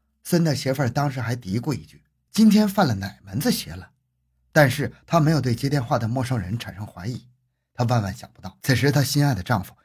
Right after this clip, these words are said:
已经不在人世了。第二个电话是刘行长在十九点五十五分左右打进值班室的。当时他到南泉子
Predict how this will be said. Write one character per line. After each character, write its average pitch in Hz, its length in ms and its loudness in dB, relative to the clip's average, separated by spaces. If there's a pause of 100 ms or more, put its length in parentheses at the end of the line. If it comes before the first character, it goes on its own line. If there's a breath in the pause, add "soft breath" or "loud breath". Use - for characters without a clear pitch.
已 117 220 4
经 135 240 2
不 98 200 -4
在 98 200 0
人 85 200 -10
世 95 220 -8
了。 - 140 -14 (800)
第 202 180 8
二 208 160 10
个 104 140 -2
电 117 240 0
话 - 340 -4
是 160 220 2
刘 147 180 4
行 175 240 4
长 110 180 -2
在 113 220 2
十 156 300 2
九 170 160 6
点 160 200 6
五 151 120 -2
十 - 120 -6
五 131 140 0
分 131 180 0
左 101 160 -6
右 123 140 0
打 95 240 -8
进 101 160 -4
值 95 140 -4
班 101 160 -2
室 - 160 -6
的。 - 100 -12 (1000)
当 165 180 4
时 120 260 -4 (380)
他 - 100 2
到 185 140 8
南 139 180 6
泉 113 240 2
子 - 160 -6